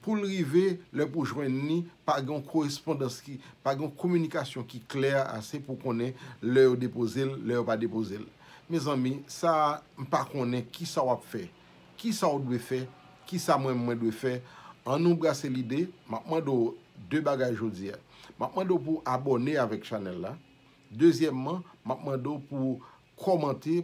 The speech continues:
pou voye l bay lòt moun, an nou gade ki jen da fè yon leve kanpe ansanm pou yon koz ki jis, paske li pa ka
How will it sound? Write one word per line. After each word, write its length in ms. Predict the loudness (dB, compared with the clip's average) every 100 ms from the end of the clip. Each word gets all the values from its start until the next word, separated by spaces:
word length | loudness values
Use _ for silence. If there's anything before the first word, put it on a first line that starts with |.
| 0
pou 180 | -2
voye 480 | -2 -2 -2 -2 0
l 80 | -2 0
bay 160 | 0
lòt 220 | 0 -2 -6
moun, 320 | -6 -4 -6 -10 -16 -20 -10 -4
an 160 | -2
nou 240 | 0 -2 -4 -10
gade 320 | -6 -4 -4 -6
ki 160 | -4
jen 140 | -2 -2
da 100 | -4
fè 140 | -4 -4
yon 120 | 0
leve 300 | 0 0 -4
kanpe 380 | -4 -6 -6 -8 -8
ansanm 440 | -8 -4 -2 -2 -6 -16 -20
pou 160 | -6 -2
yon 120 | -2 -4
koz 320 | -4 -2 -4
ki 160 | -10 -10
jis, 460 | -6 -2 -2 -4 -10 -20 _ _ _ _ -12
paske 400 | -12 -6 -4 -4 -10 -12
li 120 | -10 -10 -4
pa 100 | -2 0
ka 160 | -2